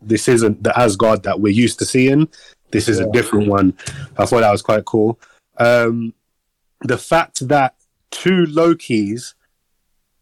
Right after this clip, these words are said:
Speaker 1: liking each other is such an unusual event.
Speaker 2: It's so weird, isn't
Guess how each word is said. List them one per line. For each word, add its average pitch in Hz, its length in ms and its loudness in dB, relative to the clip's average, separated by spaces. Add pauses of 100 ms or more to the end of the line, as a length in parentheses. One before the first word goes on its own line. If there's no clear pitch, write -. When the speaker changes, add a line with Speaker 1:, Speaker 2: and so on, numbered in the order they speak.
(100)
Speaker 1:
liking 135 560 2
each 107 200 0
other 95 400 -4 (140)
is 113 220 0
such - 580 -2
an 135 180 2
unusual 135 520 2
event. 107 600 -2
Speaker 2:
It's 156 240 -4
so 170 340 2
weird, 139 360 2
isn't - 460 0